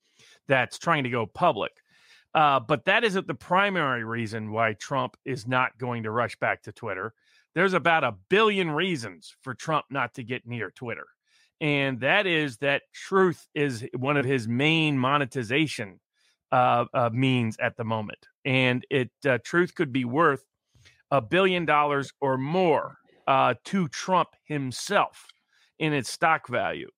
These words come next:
Needless to say, uh, so other than using Twitter to promote people to go to Truth,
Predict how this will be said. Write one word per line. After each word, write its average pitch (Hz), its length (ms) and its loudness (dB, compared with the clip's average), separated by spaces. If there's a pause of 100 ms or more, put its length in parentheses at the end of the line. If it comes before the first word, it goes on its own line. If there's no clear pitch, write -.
(400)
Needless 180 400 2
to 143 120 -4
say, 135 680 2
uh, 127 180 4
so 139 260 0 (120)
other 202 200 4
than 170 240 -2
using 156 360 -2
Twitter 160 380 -2
to 139 140 -8
promote 131 440 -4
people 143 300 -6
to 120 80 -4
go 127 340 -4
to 110 280 -8 (280)
Truth, 180 400 0